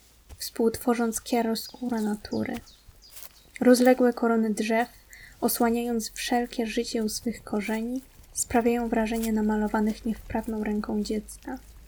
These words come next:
Na niebieskiej kartce zielone ciapki, jedne gęste od farby, drugie nieco zapomniane przez młodego artystę.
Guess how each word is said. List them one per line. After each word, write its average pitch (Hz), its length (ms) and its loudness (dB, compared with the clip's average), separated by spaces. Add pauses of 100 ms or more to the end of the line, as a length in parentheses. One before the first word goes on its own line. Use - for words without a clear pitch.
(260)
Na 226 140 6
niebieskiej 233 520 2
kartce - 760 -6 (380)
zielone 233 360 4
ciapki, - 520 -6 (460)
jedne 214 260 4
gęste 220 540 0
od 208 120 -6
farby, 233 520 -2 (400)
drugie 226 220 2
nieco 214 280 0
zapomniane 208 680 -2 (260)
przez - 240 -10
młodego 208 320 -2
artystę. - 580 -8